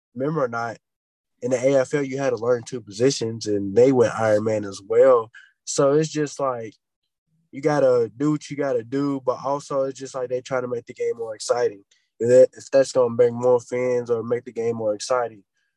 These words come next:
why not add that into the game, which I feel like is, it's probably gonna be the best thing for our league if, if we wanna get more fans and more people in the stands. So,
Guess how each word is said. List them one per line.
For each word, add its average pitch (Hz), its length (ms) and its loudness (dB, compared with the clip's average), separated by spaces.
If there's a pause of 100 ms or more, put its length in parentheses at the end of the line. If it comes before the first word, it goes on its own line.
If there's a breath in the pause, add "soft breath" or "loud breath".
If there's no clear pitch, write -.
(120)
why 113 220 2
not 113 280 -2 (100)
add 113 220 -8
that 107 260 2 (360)
into 113 280 -4
the 104 300 0 (400)
game, 123 380 6
which 113 380 2 (160)
I 117 80 0
feel 143 200 2
like 139 340 4
is, - 380 -8 (540)
it's - 120 -10
probably 131 220 4
gonna 127 120 4
be 127 100 0
the 117 60 -6
best 127 300 4
thing 131 160 0
for 123 160 2
our 117 100 -8
league 127 360 -6
if, 110 180 -10 (300)
if 101 180 -10
we 113 60 -6
wanna 120 180 6
get 117 120 4
more 113 200 4
fans 120 500 4
and 104 100 -6
more 107 400 -2 (480)
people 120 280 2
in 113 80 6
the 104 60 -4
stands. 127 560 2
So, 101 420 0